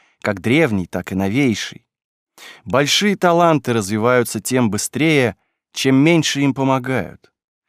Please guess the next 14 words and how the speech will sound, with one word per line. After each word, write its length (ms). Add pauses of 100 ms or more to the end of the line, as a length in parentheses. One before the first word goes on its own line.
(340)
Только 360
этим 500
можно 340
объяснить 640
невероятные 720
успехи 520
мисс 320
Вернон, 560 (380)
казавшиеся 680
еще 480
поразительнее 1000 (260)
сравнительно 680
с 120
ее 400